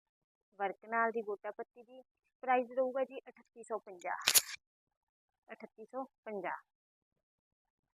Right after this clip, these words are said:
ਹਾਂਜੀ, ਇੱਕ ਇਹ ਆ ਗਿਆ, ਇਹ ਵੀ ਆਪਣਾ ਸਿਲਕ ਸਟੱਫ ਹੈਗਾ,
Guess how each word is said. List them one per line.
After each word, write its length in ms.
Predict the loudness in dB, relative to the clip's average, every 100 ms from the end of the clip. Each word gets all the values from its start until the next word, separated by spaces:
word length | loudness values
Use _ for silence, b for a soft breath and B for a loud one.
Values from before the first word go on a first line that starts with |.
| _ _ _ _ _ _ _ _ _ _ _ _ _ _ _ _ _ _ _ _ _ -10
ਹਾਂਜੀ, 280 | -8 -8 -12 -16
ਇੱਕ 140 | -20 -4
ਇਹ 160 | 2 4
ਆ 120 | 6
ਗਿਆ, 120 | 4
ਇਹ 220 | 2 -2 -6
ਵੀ 60 |
ਆਪਣਾ 240 | -6 -6 -14
ਸਿਲਕ 340 | -10 -10 -10
ਸਟੱਫ 360 | -14 -4 -2 0
ਹੈਗਾ, 280 | 0 4 2